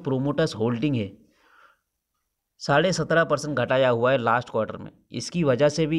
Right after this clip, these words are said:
इसका शेयर प्राइस लगातार नीचे चला आया, ठीक है। तो शेयर, सॉरी, तो प्रोमोटर्स की होल्डिंग और टोटल होल्डिंग इस कंपनी का कितना है और किसके पास है, चलिए जान लेते हैं।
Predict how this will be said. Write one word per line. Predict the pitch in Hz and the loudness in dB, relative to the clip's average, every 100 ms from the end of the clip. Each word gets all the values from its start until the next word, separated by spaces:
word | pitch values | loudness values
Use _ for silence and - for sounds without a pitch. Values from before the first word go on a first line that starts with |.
| - | -4
इसका | 143 - 143 | -4 0 0
शेयर | 135 127 | 2 -2
प्राइस | 113 131 139 131 | 2 0 2 2
लगातार | 117 117 120 131 - | 2 2 2 -2 -2
नीचे | 120 110 120 | -4 -2 -4
चला | 110 104 | -2 -2
आया, | 101 101 | -2 -6
ठीक | - 151 156 | -6 -4 -2
है। | 117 - _ - - - - - - - _ _ _ _ - | -2 -6 _ -20 -20 -20 -20 -20 -20 -20 _ _ _ _ 0
तो | 170 165 - - | 2 2 -4 -18
शेयर, | - - 139 - - _ - | -6 0 0 0 -10 _ -16
सॉरी, | - 135 127 - - _ _ | 0 2 2 -4 -12 _ _
तो | 175 | -2
प्रोमोटर्स | 165 143 147 165 180 | 0 2 2 2 0
की | 196 | 2
होल्डिंग | 147 143 156 170 | 4 4 2 0
और | 156 | 0
टोटल | 147 127 175 | 0 0 2
होल्डिंग | 143 135 160 156 | 2 0 -2 -4
इस | 151 | -2
कंपनी | 135 117 147 156 | -2 0 -2 0
का | 160 160 - | 0 -2 -4
कितना | 135 139 156 | -2 0 2
है | 156 | 2
और | 139 143 | 0 -2
किसके | 143 135 165 | -4 -2 0
पास | 139 135 147 | 2 0 -2
है, | 151 | -8
चलिए | - 131 139 139 | -4 -2 0 0
जान | 127 113 | 0 0
लेते | 110 110 | -2 -4
हैं। | 101 | -10